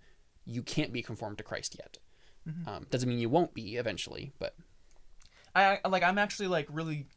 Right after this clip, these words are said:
Speaker 2: I, I'm, I'm, because we're talking about the sovereignty of God, um, it's just really cool that we ended up doing this today, because just yesterday I was talking about these same exact things of the only way, w-, with, with a friend of mine, of just the only way that we find peace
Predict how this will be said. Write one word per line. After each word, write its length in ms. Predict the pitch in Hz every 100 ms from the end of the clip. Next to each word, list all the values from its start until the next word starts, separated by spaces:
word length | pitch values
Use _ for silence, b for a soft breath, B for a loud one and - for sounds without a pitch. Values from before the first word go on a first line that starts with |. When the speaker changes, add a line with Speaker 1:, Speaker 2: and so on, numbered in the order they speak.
| -
Speaker 2:
I, 100 | 160 -
I'm, 140 | 156 -
I'm, 300 | 147 135 139 151 143 160
because 300 | 165 165 185
we're 80 | 156
talking 260 | 156 147 170
about 140 | 120
the 60 | 123
sovereignty 420 | 160 123 - 117
of 120 | 117
God, 280 | 120 131 170 b b b b - -
um, 340 | 139 120 - - _
it's 160 | 143 -
just 160 | 160
really 200 | 160 165
cool 260 | 147 165 147
that 120 | 127 120 -
we 320 | 139 139 127 -
ended 220 | 139 135 127
up 100 | 135
doing 180 | 135
this 160 | 127 135
today, 280 | 135 127 123
because 240 | 139 139
just 260 | 143 180 175
yesterday 640 | 147 147 - 131 117 110
I 120 | 135 139
was 100 | 135
talking 240 | 139 139
about 140 | 135 131
these 160 | 139
same 200 | - 143
exact 320 | 143 139 127 -
things 340 | 131 131 135
of 320 | 123 120 117 b b -
the 100 | 143
only 240 | 156 160 151
way, 360 | 151 147 147
w-, 220 | 147 147
with, 240 | 143 143 147
with 160 | 147
a 60 | 139
friend 220 | 147 139
of 60 | 104
mine, 180 | 104 120
of 100 | 135
just 240 | 139 139
the 100 | 147
only 220 | 151 160 165
way 200 | 160 170
that 140 | 156
we 100 | 147
find 280 | 143 143 143
peace 560 | - 190 185 - -